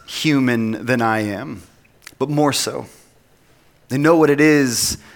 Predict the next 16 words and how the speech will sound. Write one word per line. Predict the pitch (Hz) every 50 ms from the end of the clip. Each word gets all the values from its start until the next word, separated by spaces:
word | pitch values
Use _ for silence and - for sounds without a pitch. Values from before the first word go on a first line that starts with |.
| - _ _ _
to | - 135
be | 127 143 139 131 131 -
a | -
human | - - - 151 147 147 147 131 131
being | 123 127 127 127 120 113 110 107 98 98 - - - _ _ _ _ -
in | 127 123
the | 131 123
way | 117 131 131
that | 127 123 110
God | 104 123 120 120 120 117 117 117 107 104 - - - - - - _ _ _ _
has | _ 117 107
imagined. | 120 117 117 120 123 120 113 110 104 - - - - - _ _ _ _ _ _ _ _ _ _ _ _ _ _ _ _ _ _ _ _ _ _ _ _ _ _ _ _ _ -
So | - - 135 123
again, | 120 107 120 117 110 107
the | 110 -
saints | - - 175 165 165 165 156 143 - - - - - -